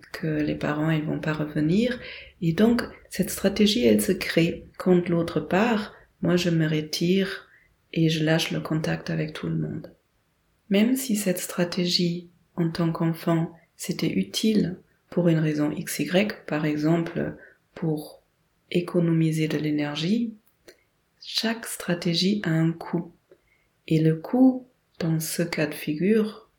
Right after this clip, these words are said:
c'est par exemple qu'elle perd le contact avec tout le monde autour, ou qu'elle s'isole complètement. Une fois on a mis le doigt sur la stratégie et le coût,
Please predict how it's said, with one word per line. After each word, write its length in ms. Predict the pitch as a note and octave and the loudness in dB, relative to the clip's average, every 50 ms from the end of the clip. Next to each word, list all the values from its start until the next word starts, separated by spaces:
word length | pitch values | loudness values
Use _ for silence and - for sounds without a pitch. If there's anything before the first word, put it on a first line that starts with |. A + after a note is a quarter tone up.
| _ _ _ _ _ _ _ _ _ _ _ _ | _ _ _ _ _ _ _ _ _ _ _ _
c'est 240 | - - - F3+ F#3 | -8 -2 0 0 0
par 200 | - F3 E3 D#3+ | 2 0 -2 0
exemple 680 | D#3 D3+ D3+ D#3 D#3+ E3 F#3 G3+ G#3 G3+ E3 D3+ D#3+ - - - - _ _ _ | 0 0 0 0 2 4 4 4 2 0 -2 -4 -4 -6 -10 -18 -20 _ _ _
qu'elle 280 | - - D#3 D#3 D#3 - | -2 0 0 0 0 0
perd 280 | - F#3 F#3+ G3 F#3 E3+ | 2 2 2 4 2 0
le 80 | D#3+ | 0
contact 540 | D#3 - D3+ D3+ D#3 F#3 F3+ F#3 F#3 - - | 0 0 0 0 2 2 0 0 0 -2 -6
avec 360 | - D3+ D#3 D3+ D3+ - - _ _ _ _ - | -4 -2 -2 -2 -4 -6 -10 _ _ _ _ 0
tout 280 | - C#4 C4+ C4 B3+ | 2 4 4 4 4
le 100 | A#3 G#3+ | 4 4
monde 260 | G3 F#3 F3+ F3 F3 | 6 6 6 4 2
autour, 560 | E3+ E3+ - - - - E3 - - - _ _ _ _ _ _ _ _ _ _ _ _ - | 0 -2 -6 -6 -6 -6 -8 -8 -12 -20 _ _ _ _ _ _ _ _ _ _ _ _ 2
ou 400 | E3 E3+ G3 G#3+ A3 G#3+ G#3+ - - _ _ _ | 4 4 6 4 4 2 0 -4 -8 _ _ _
qu'elle 260 | - - D#3+ D#3 D#3+ | 0 4 4 4 4
s'isole 480 | - - G#3 G#3 G#3 F#3+ F#3 F#3 F#3 F#3 | 2 4 6 6 8 8 8 8 6 6
complètement. 680 | - F#3 F3+ F3 - F3+ F3 F3 - D#3 D#3 D#3+ D#3+ - _ _ _ _ _ _ _ _ _ _ _ _ _ _ _ _ _ _ - - | 4 2 0 2 2 0 -2 -2 -2 -4 -4 -4 -6 -10 _ _ _ _ _ _ _ _ _ _ _ _ _ _ _ _ _ _ 0 4
Une 140 | G3+ G#3 G#3 | 6 6 6
fois 260 | G#3 - A#3 A3+ A3 | 4 2 2 2 4
on 200 | G#3 G3 F#3 F3+ | 6 6 6 6
a 100 | F3 F3 | 4 4
mis 180 | F3 F3 F3 F3 | 4 4 4 4
le 140 | E3+ E3 | 2 2
doigt 280 | E3 G3 F3+ E3+ E3 E3 | 0 2 2 2 2 0
sur 280 | E3 - - F3+ F3+ F3 | 0 -2 -2 0 0 0
la 140 | E3+ E3 | 0 -2
stratégie 800 | E3 - - - E3 D#3+ - - E3 E3 - E3 D#3+ D#3+ D#3 - - | -2 -4 -4 -4 -4 -2 0 0 0 0 2 2 2 2 0 0 0
et 140 | E3+ E3+ E3+ | 2 2 4
le 160 | E3 D#3+ D#3 | 2 2 0
coût, 500 | D#3 - - - A3 C#4 F#4+ - - - | -2 -4 -4 0 4 4 4 2 0 -6